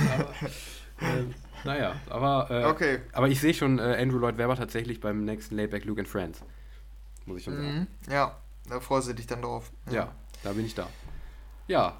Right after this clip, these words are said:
Speaker 1: aber das war die eine News, ähm, die in die kuriosere Richtung geht. Und die andere, die ist, ja, die ist, äh, ist schon wieder Promi-Flash. Also wir müssen eigentlich jetzt wieder so ein Intro haben für Promi-Flash, eigentlich. Einfach nur,
Speaker 2: Ja.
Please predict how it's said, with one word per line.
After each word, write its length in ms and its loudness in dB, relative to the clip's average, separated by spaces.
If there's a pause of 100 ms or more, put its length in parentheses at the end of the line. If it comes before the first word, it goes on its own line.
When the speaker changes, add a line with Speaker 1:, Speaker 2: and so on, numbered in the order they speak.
Speaker 1:
aber 380 2
das 140 -4
war 80 4
die 120 2
eine 180 2
News, 420 -2
ähm, 360 -4 (180)
die 60 -2
in 80 -2
die 60 -6
kuriosere 540 0
Richtung 220 -6
geht. 240 -2
Und 60 2
die 100 2
andere, 340 0
die 120 -2
ist, 160 -6 (880)
ja, 100 4
die 120 2
ist, 260 -2
äh, 340 -2 (160)
ist 120 -6
schon 280 0
wieder 200 2
Promi-Flash. 600 -6 (560)
Also 220 -8
wir 80 -2
müssen 220 0
eigentlich 160 -2
jetzt 120 -6
wieder 160 0
so 80 -2
ein 40 0
Intro 280 -2
haben 140 -2
für 80 -10
Promi-Flash, 560 -8
eigentlich. 420 -8 (440)
Einfach 200 -6
nur, 200 0
Speaker 2:
Ja. 200 0